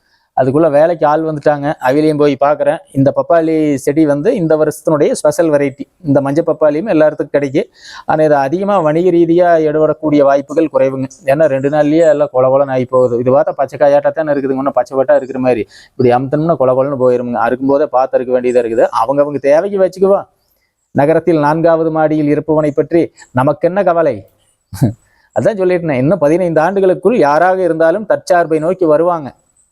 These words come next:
அப்படி சரோஜாக்கா நானும் டிஸ்கஸ் பண்ணோம், எந்தெந்த வாய்ப்புல எல்லாம் வர்றதுக்கு வாய்ப்பு இருக்குது,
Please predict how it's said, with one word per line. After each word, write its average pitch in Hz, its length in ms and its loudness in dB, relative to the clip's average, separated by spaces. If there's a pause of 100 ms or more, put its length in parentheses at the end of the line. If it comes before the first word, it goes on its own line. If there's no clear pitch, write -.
(680)
அப்படி 123 320 -2
சரோஜாக்கா 175 440 2
நானும் 160 320 -4
டிஸ்கஸ் 160 380 -2
பண்ணோம், 156 200 -6
எந்தெந்த 165 460 0
வாய்ப்புல 160 420 0
எல்லாம் 175 540 0
வர்றதுக்கு 160 460 -2
வாய்ப்பு 151 300 0
இருக்குது, 143 300 0